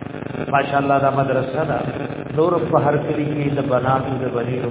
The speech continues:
مدرسې دي. او د لرې لرې نه، ګوره، تاسو مو سکولونو ته بچي بوزو، بوزو، بوزو، بوزو. بعضې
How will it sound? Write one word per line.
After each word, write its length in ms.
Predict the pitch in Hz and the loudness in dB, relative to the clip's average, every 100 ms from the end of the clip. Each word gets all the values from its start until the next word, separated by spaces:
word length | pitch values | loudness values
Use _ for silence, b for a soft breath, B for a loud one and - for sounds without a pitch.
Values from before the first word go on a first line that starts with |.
| 113 | -4
مدرسې 520 | 113 110 110 139 156 113 | -4 -4 -4 -2 -2 -2
دي. 120 | 110 - - - - - - - - - - - - - - - | -4 -6 -8 -8 -8 -8 -8 -8 -8 -10 -10 -8 -8 -8 -8 -2
او 100 | 131 | 0
د 80 | 143 | 6
لرې 340 | 156 165 214 196 | 6 6 2 2
لرې 180 | - 160 | 2 2
نه، 80 | 156 | 0
ګوره، 220 | 156 165 160 | 4 4 4
تاسو 280 | 160 165 156 | 2 2 0
مو 160 | 160 | 0
سکولونو 480 | 165 156 151 160 165 151 | -2 -2 -2 0 0 0
ته 80 | 147 | 0
بچي 300 | 139 - 147 | 0 0 -2
بوزو، 340 | 139 139 156 | 0 0 0
بوزو، 260 | 156 170 170 | 0 0 2
بوزو، 220 | 190 185 | 2 0
بوزو. 280 | 143 123 - - - - - - | 0 -2 -2 -6 -6 -6 -8 4
بعضې 260 | 143 156 | 6 8